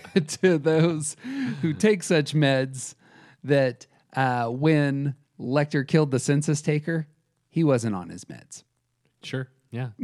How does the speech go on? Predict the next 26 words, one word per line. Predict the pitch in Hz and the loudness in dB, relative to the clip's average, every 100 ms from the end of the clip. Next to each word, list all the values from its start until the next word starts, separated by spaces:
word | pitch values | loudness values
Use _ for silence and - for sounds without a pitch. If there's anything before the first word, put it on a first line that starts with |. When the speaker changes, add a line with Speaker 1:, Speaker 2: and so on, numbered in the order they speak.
| 143 | -8
Speaker 1:
<laughs> | - - - | -10 -14 -14
Speaker 2:
Makes | 107 | -8
sense. | 135 135 - - _ _ _ _ - _ _ | -6 -6 -8 -10 _ _ _ _ -20 _ _
Speaker 1:
I | 214 | -2
thought | - - - | 0 -4 -6
that | 165 - | -8 -8
was | 151 | -10
so | - 139 131 | -10 -12 -10
much | - - | -12 -16
fun. | - - 196 - 147 _ 262 247 233 220 _ _ _ _ _ _ _ _ _ _ - - - - | -18 -16 -16 -20 -20 _ -20 -20 _ _ _ _ _ _ _ _ _ _ _ _ -20 -20 -18 -2
All | |
right, | 156 151 | -2 2
so | 175 | 0
she | - | 2
goes | 202 190 175 - | 2 2 0 0
to | 180 | 0
the | 156 | 2
self-storage | 151 175 147 185 170 165 156 | 0 -2 -2 -2 -2 0 0
unit. | 165 175 156 | 0 0 -2
She | 170 | -2
discovers | 143 139 - 135 135 123 | 0 -2 -2 -2 -2 -2
the | 131 | 0
body | 135 139 139 | 2 2 2
of | 131 | 2
a | 127 | 0
decapitated | 123 123 - 147 131 131 - 135 135 131 | -4 -6 -2 -2 -2 -6 -6 -4 -2 -4